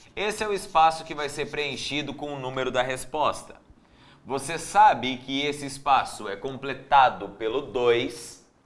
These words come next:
por quê? Porque dois é o único número que você coloca aqui, que a hora que você multiplica por quatro, a resposta dá oito. Então, a sua busca é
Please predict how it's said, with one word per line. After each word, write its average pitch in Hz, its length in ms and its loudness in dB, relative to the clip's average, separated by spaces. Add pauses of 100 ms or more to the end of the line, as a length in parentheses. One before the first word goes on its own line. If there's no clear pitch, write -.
(540)
por 202 240 6
quê? 147 500 2 (380)
Porque 175 340 2
dois 139 1080 2
é 151 140 4
o 156 160 4
único 233 520 -4
número 156 440 -2
que 117 80 -12
você 113 280 -6
coloca 104 440 -2
aqui, 135 500 -6 (600)
que - 80 -2
a 175 100 4
hora 208 360 4
que 180 120 0
você 160 300 -2
multiplica 143 680 -4
por 160 280 -4
quatro, 120 600 0 (340)
a 123 100 -2
resposta 139 640 -2
dá 104 480 0 (400)
oito. 156 480 -2 (680)
Então, 160 400 6
a 147 100 12
sua 214 340 4
busca 135 480 4
é 95 300 8